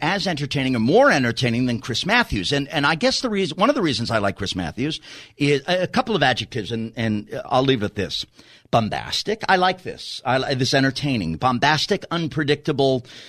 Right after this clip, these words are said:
um, very opinionated, uh, a bit rough sometimes, and maybe a little, also could be the,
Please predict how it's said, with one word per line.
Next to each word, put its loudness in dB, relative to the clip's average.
um, 2
very 4
opinionated, 0
uh, 0
a -6
bit 2
rough 2
sometimes, 2
and 0
maybe 2
a 0
little, 2
also 4
could -2
be 0
the, -2